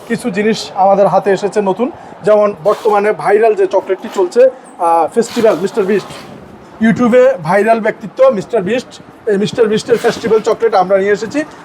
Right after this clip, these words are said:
আপনারা ব-, বিভিন্ন অনলাইনে সাতশো, আটশো, নয়শো টাকা পর্যন্ত এই মিস্টার বিস্টের চকলেটগুলো ক্রয় করেন। আমরা একদম, আপনারা যদি পুরো বক্স নেন, দশটি থাকে, এই দশটি যদি নেন মাত্র ছয়শো টাকা করে, আর per সিঙ্গেল পিস কিনলে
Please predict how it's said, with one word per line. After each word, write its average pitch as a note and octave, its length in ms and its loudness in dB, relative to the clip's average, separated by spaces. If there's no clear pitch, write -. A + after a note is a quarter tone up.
আপনারা G#3+ 460 2
ব-, G3 320 -2
বিভিন্ন A3+ 300 -4
অনলাইনে G#3 460 2
সাতশো, - 460 -2
আটশো, G3 400 0
নয়শো G3 300 0
টাকা G3+ 200 0
পর্যন্ত F#3+ 380 -2
এই F#3 200 2
মিস্টার G3+ 220 -2
বিস্টের G3+ 260 -2
চকলেটগুলো G3+ 480 0
ক্রয় F#3+ 220 0
করেন। G3+ 220 2
আমরা F#3+ 460 2
একদম, G3 520 -2
আপনারা F#3+ 360 2
যদি G3+ 200 0
পুরো A3+ 280 4
বক্স G3 320 0
নেন, F#3 120 -4
দশটি F#3+ 400 -2
থাকে, G#3 260 -2
এই G#3+ 180 2
দশটি F#3+ 360 -2
যদি G#3 200 -2
নেন G#3 180 0
মাত্র G3 260 0
ছয়শো G#3+ 300 -2
টাকা A3+ 200 2
করে, B3 160 0
আর F#3+ 200 0
per F#3+ 140 2
সিঙ্গেল A3 300 -2
পিস G#3 180 -6
কিনলে A3 300 0